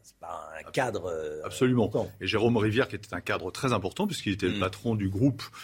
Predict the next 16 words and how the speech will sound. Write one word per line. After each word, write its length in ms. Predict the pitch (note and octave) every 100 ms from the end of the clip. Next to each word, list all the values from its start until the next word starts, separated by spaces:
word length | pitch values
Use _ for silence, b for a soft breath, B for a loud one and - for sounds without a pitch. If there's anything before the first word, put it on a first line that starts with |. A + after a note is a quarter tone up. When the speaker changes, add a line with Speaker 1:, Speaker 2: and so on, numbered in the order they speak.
| B B -
Speaker 2:
euh, 260 | F#2+ F2+
Front 180 | E2 G#2
National, 560 | G2 - G2+ G#2 G#2 F#2+
euh, 300 | F2+ - E2+
à 80 | E2
Strasbourg, 640 | - F#2+ G#2 E3 G3+ - B B B
euh, 640 | - F#2 F2+ F2+ F2 E2+ E2+
français, 580 | - F#2 - D3 G3 -
euh, 320 | G2 F2+ F#2
eh 100 | F#2+
bien, 280 | F#2 G#2 G2+
il 240 | F#2+ F2 G2+
est, 160 | A2
euh, 480 | F#2 E2 E2 D#2+ E2
très 260 | - G#2+
in-, 120 | F#2